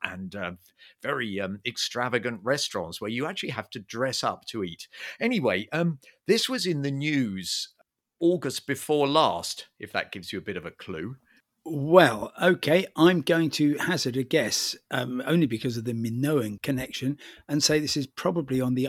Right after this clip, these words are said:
Speaker 2: island of Crete, or possibly
Speaker 1: Yes.
Speaker 2: Santorini. Oh, I'll, I'll stop at Crete.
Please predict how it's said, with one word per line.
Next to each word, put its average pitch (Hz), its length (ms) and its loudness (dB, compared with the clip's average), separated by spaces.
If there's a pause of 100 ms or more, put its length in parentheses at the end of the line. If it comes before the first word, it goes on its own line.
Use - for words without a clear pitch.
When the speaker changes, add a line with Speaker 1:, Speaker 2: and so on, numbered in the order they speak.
Speaker 2:
island 143 400 0
of 117 160 -6 (160)
Crete, - 800 -4 (380)
or 131 180 -8
possibly 117 520 0
Speaker 1:
Yes. 107 120 2
Speaker 2:
Santorini. 123 540 2
Oh, 208 160 4
I'll, 117 200 2 (120)
I'll 110 120 -4
stop - 280 -4
at - 100 -14
Crete. 165 340 0